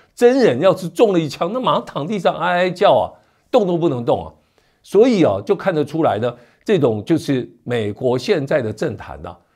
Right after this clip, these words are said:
就是一片乱啊，外交政策基本呢，现在是按兵不动啊。当然也怕他有一些惊人之举啊，但对华部分，我个人观察啦，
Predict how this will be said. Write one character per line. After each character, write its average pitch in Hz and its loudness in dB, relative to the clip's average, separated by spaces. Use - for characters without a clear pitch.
就 151 -2
是 117 -6
一 143 -4
片 147 -2
乱 160 -8
啊， 92 -8
外 233 2
交 202 0
政 190 0
策 165 0
基 226 -2
本 139 -2
呢， 123 -8
现 - -4
在 160 2
是 147 -4
按 165 -6
兵 139 -8
不 113 -12
动 117 -2
啊。 95 -4
当 240 4
然 220 4
也 113 -2
怕 - -4
他 170 -2
有 120 -4
一 120 -6
些 139 -2
惊 269 2
人 131 2
之 131 -4
举 92 -12
啊， 73 -14
但 208 0
对 277 2
华 - -2
部 185 -2
分， 123 4
我 127 2
个 285 4
人 151 6
观 160 0
察 113 -6
啦， 95 -6